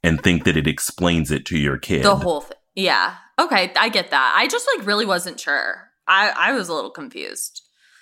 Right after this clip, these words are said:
Speaker 2: See, guys, we're all learning.
Speaker 1: That would be where I would imagine the argument against those dolls would be, which, and also, like, that they're really expensive and only for elitist people.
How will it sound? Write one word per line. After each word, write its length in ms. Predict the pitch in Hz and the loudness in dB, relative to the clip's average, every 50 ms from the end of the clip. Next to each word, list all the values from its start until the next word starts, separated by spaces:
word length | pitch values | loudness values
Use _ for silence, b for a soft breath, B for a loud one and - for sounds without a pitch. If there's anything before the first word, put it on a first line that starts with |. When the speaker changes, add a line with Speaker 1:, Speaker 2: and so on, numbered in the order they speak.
| b b b | b b b
Speaker 2:
See, 180 | - - - 233 | -12 -8 -4 0
guys, 420 | 240 233 226 220 220 214 - - _ _ _ _ _ _ _ _ _ | 0 2 2 0 -2 -6 -10 -16 _ _ _ _ _ _ _ _ _
we're 160 | - 180 202 196 | -4 0 2 2
all 220 | 196 185 180 175 | 2 2 0 -2
learning. 540 | 165 160 151 147 147 139 135 135 135 76 76 | -4 -6 -8 -8 -8 -12 -14 -14 -10 -2 0
Speaker 1:
That 220 | 92 95 101 104 101 | 2 4 4 4 4
would 180 | 104 95 87 | 2 2 2
be 140 | 87 101 92 | 2 2 2
where 220 | 87 85 85 78 | 4 4 4 4
I 120 | 78 78 78 | 4 2 2
would 160 | 80 82 78 | 2 0 0
imagine 680 | 76 76 80 80 80 78 78 80 78 73 78 76 76 | -2 -2 0 0 0 2 2 0 0 0 -2 -2 -2
the 100 | 76 73 76 | 0 0 0
argument 420 | 76 73 71 71 78 76 76 73 | 0 0 0 0 0 0 0 -2
against 400 | 73 71 78 76 73 73 - - | -2 -2 -2 -2 -2 -4 -4 -2
those 240 | 78 73 71 69 69 | 0 0 0 0 0
dolls 440 | - 78 69 65 58 58 60 - 69 | 0 0 0 0 -2 -4 -4 -4 -4
would 180 | 73 67 - | -4 -2 -2
be, 200 | - 76 62 64 | 0 0 0 0
which, 200 | 62 76 71 - - | 0 -2 -4 -2 0
and 160 | 92 90 92 | 2 4 4
also, 420 | 92 92 95 - - 92 82 82 76 | 4 2 2 2 2 2 2 2 2
like, 240 | - 76 71 71 - | 0 0 -2 -2 0
that 160 | - 87 71 | -2 -2 0
they're 140 | 73 78 73 73 | 0 0 0 0
really 320 | 71 73 73 73 82 90 | 0 0 0 2 2 0
expensive 640 | 92 90 - - - 127 107 87 80 - 73 67 - | 0 -2 -4 -2 0 0 0 0 0 -2 -4 -4 -4
and 200 | - - 76 71 | -4 -4 -2 -2
only 260 | 60 73 78 76 82 | 0 0 0 0 0
for 160 | 82 - 98 101 | 0 2 2 2
elitist 540 | 107 110 120 120 107 87 76 69 - - - | 4 4 2 2 2 2 0 -2 -4 -8 -8
people. 600 | - 71 67 67 - 50 50 - - 58 - | -8 -8 -6 -4 -4 -4 -4 -4 -4 -6 -6